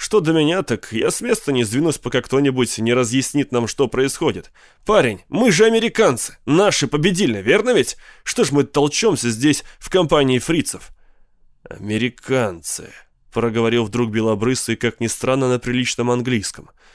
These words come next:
«Теперь вам придётся драться с ними».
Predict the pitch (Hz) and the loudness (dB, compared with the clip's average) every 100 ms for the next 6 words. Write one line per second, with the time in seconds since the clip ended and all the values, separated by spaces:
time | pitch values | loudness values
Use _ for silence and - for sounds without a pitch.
0 | - _ _ - 120 98 131 160 147 156 | -20 _ _ -10 -6 0 2 4 4 2
1 | 143 151 117 127 117 147 135 123 113 - | 2 0 2 0 2 0 2 2 2 0
2 | 131 - 165 107 87 80 | -4 -2 -2 -2 -6 -16